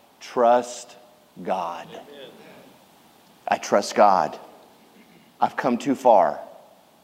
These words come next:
If you would have seen where I've come from twenty-seven years ago, I've come too far.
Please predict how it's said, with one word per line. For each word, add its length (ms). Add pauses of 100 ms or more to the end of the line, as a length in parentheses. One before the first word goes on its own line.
(1080)
If 120
you 120
would 80
have 100
seen 200
where 100
I've 140
come 180
from 280
twenty-seven 840
years 280
ago, 520 (460)
I've 200
come 260
too 180
far. 560